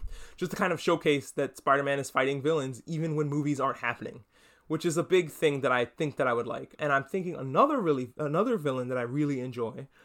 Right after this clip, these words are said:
one more real quick, is Morlun. He is a vampire who eats spider totems. It's,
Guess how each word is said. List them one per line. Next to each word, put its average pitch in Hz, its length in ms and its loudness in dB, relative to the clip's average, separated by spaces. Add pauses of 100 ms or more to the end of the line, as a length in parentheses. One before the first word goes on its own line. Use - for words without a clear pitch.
(260)
one 175 180 4
more 131 240 2
real 117 180 0
quick, - 440 -4
is 151 560 0
Morlun. 170 500 8 (380)
He 190 320 0
is 175 160 4
a 151 260 4
vampire 156 520 2
who 143 120 -2
eats 151 200 -8
spider 143 300 2
totems. 113 400 -4
It's, - 280 -12